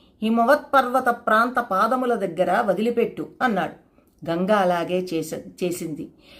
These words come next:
తేజస్సు వెళ్ళి భూమి మీద పడగానే విశేషమైన బంగారం, దాని తర్వాత వెండి పుట్టాయి. దాని క్షారంలోంచి రాగి, ఇనుము పుట్టాయి.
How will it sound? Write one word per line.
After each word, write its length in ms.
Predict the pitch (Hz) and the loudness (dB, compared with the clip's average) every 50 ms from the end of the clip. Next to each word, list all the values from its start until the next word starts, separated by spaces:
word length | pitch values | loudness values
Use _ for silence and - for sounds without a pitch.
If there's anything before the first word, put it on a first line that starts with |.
| - _ _ _ - | -20 _ _ _ 4
తేజస్సు 480 | 226 247 285 294 320 339 - - - | 6 6 8 6 4 0 -4 -2 -2
వెళ్ళి 380 | 262 226 220 214 208 208 214 220 | -2 0 0 0 0 -2 -2 -4
భూమి 420 | 185 156 135 190 247 269 285 302 | -4 -6 -6 -4 -2 0 2 2
మీద 200 | 285 285 285 269 | 4 4 4 4
పడగానే 720 | 240 233 - 208 190 190 180 185 180 180 180 214 - - - _ _ _ _ _ _ _ _ _ - | 2 0 0 2 2 2 2 2 0 0 -2 -4 -6 -10 -14 _ _ _ _ _ _ _ _ _ -8
విశేషమైన 840 | 226 240 233 - 320 311 320 320 320 320 302 277 269 262 247 240 233 | -6 -6 -4 0 2 2 4 4 4 4 4 4 4 4 4 4 4
బంగారం, 720 | 208 185 202 196 202 208 220 220 208 208 196 214 233 - - - _ - | 4 4 4 4 4 4 4 6 6 6 4 2 -2 -4 -8 -14 _ -8
దాని 400 | 190 190 190 196 196 190 185 180 | -2 0 2 2 2 0 -2 -4
తర్వాత 480 | 185 - 196 185 196 220 240 226 - 226 | -4 -2 -2 0 2 2 2 2 2 2
వెండి 480 | 202 180 185 180 185 185 180 185 185 233 | 0 0 0 0 -2 -2 -2 -2 -4 -4
పుట్టాయి. 580 | - 240 - - - 185 165 160 151 156 - _ _ _ _ _ _ _ - | -6 -8 -8 -4 -2 -2 -2 -2 -4 -8 -12 _ _ _ _ _ _ _ -6
దాని 360 | 151 180 180 185 180 170 170 | 2 4 6 6 6 4 2
క్షారంలోంచి 1080 | 165 - - - 196 190 202 240 285 294 277 277 269 240 214 202 185 - 190 185 190 190 | -4 -8 -2 2 6 6 8 8 6 4 4 4 4 4 2 0 -2 -4 -6 -4 -4 -4
రాగి, 800 | 147 156 180 175 175 180 196 208 190 185 220 226 240 240 247 - | -2 -2 0 2 2 2 2 2 0 -2 -4 -4 -4 -6 -6 -6
ఇనుము 380 | 214 175 180 185 175 175 202 233 | -6 -4 -4 -4 -4 -4 -4 -6
పుట్టాయి. 600 | - 233 196 - - - 180 160 156 151 156 - | -6 -8 -10 -6 -2 0 0 0 -2 -4 -6 -12